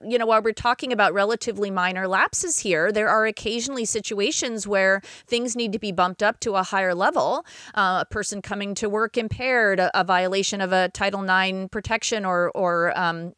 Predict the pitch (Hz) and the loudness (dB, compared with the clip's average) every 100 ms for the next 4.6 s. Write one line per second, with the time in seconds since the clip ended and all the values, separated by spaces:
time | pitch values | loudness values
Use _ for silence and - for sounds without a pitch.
0 | - 185 175 190 190 185 208 180 202 240 | -2 2 2 0 -6 -4 -4 -4 -4 -4
1 | 220 - - - - - 214 185 185 180 | -6 -12 -18 -20 -14 -2 0 0 -2 -2
2 | 190 190 180 - 254 240 240 226 - - | -2 -2 -4 0 4 6 4 0 -4 -2
3 | 240 226 214 202 202 202 180 180 180 185 | 0 0 0 -2 0 -2 -4 -6 -6 -6
4 | - 214 226 247 226 | -8 -8 -4 -4 -6